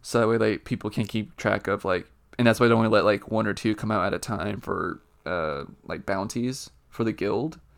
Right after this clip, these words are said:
So, like, th-, and that's why they don't take off their helmets, just, like, hide their numbers, so that way they stay underground. People don't, like, really get how many that, that, that are down there in case they need to,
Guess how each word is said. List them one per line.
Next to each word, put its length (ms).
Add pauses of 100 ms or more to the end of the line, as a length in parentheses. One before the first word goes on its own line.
(1120)
So, 160
like, 220
th-, 140
and 120
that's 200
why 140
they 120
don't 180
take 140
off 100
their 120
helmets, 240
just, 160
like, 100
hide 240
their 140
numbers, 480
so 80
that 100
way 160 (560)
they 120
stay 180
underground. 400
People 180
don't, 160
like, 180
really 220
get 300
how 160
many 400 (720)
that, 180
that, 220
that 260
are 200
down 240
there 200
in 60
case 200
they 120
need 180
to, 300